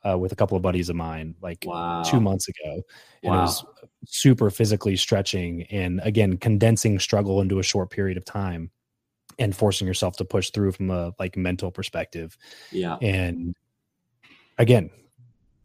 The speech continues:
Speaker 1: did that. And then people's, "Why? Why did you, why did you do that?"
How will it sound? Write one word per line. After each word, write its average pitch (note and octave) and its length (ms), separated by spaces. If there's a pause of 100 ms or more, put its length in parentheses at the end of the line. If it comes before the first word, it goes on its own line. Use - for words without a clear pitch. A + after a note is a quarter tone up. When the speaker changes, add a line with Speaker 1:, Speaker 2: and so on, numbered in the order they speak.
Speaker 1:
did G2 180
that. G#2+ 180
And G2 100
then F#2 120
people's, F#2 360
"Why? G2 420 (320)
Why G2 100
did - 220
you, B2 80 (380)
why G#2 120
did G#2 100
you G#2+ 80
do G#2 80
that?" D#2+ 140